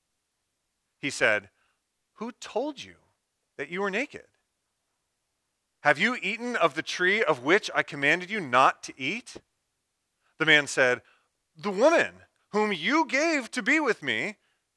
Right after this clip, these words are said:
she gave me the fruit of the tree, and I ate." Then the Lord God said to the woman, "What is this that you have done?" The woman said, "The serpent deceived me,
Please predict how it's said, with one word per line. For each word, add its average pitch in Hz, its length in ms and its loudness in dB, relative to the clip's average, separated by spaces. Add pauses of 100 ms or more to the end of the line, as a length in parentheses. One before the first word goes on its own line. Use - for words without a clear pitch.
(140)
she 302 340 -2
gave 190 240 2
me 143 80 -4
the 123 100 -6
fruit 135 220 -8
of 98 100 -14
the 104 80 -20
tree, 87 360 -14 (560)
and 135 120 -4
I 139 100 4
ate." 190 460 -6 (1040)
Then 170 100 -2
the 175 80 0
Lord 170 240 4
God 175 260 6
said - 380 4
to 160 100 -10
the 160 80 0
woman, 160 420 0 (1000)
"What 165 220 -6
is 170 280 -8
this 123 220 -16
that - 220 -14
you 165 160 -12
have 113 200 -16
done?" 131 320 -14 (1160)
The 143 80 -4
woman 139 220 -4
said, 117 360 2 (320)
"The 233 80 -6
serpent 330 520 4
deceived 170 360 0
me, 110 340 -2